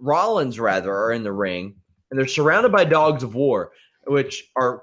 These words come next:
you covers three parts of the ring. A recovering Ambrose comes up and kind of fills that, and they tease it. They tease the turn, but instead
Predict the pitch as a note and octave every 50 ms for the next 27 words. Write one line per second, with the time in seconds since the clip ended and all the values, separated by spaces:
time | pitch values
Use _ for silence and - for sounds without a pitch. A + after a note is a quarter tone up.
0 | _ _ B2+ B2+ A#2+ - - B2+ B2+ B2 C#3 C3 - - A#2 A2+ A2+ - A#2+ A2+
1 | A2 - - A2 A#2+ C3+ F3+ F#3 C#3+ G2 - - A2 A2+ A#2+ - - F3 F#3 F#3
2 | G3+ G3 E3+ D#3 - - C#3 E3+ A3 B3+ A3+ F#3+ C#3+ A2 G#2+ - - - - B2
3 | A2 A2 G#2 G#2 G2+ G2 G2 - - _ _ _ _ _ _ _ _ _ _ _
4 | _ _ _ _ _ _ _ _ _ _ _ - C#3+ C#3 C3+ C3+ C3+ B2+ - C#3+
5 | D3 D3 D3 C3+ B2 - - - _ - G3 G#3+ A#3+ A3+ E3+ C3 C#3+ B2 A#2 A#2
6 | A#2+ B2 B2 A#2 A#2 A2+ - - - D3+ D3 C#3+ C3 F#2+ G2 F2+ - - G#2 G#2
7 | G2+ G2+ - - C#3 C3 C3 C3+ C3 A2+ G#2 A#2+ A#2 - - C#3 C3+ B2+ A#2+ A2+
8 | G#2 G2+ G2 - _ _ _ _ _ _ _ _ _ _ _ _ _ - G#2+ G#2+
9 | G#2+ G#2 - C#3+ C3+ C3 -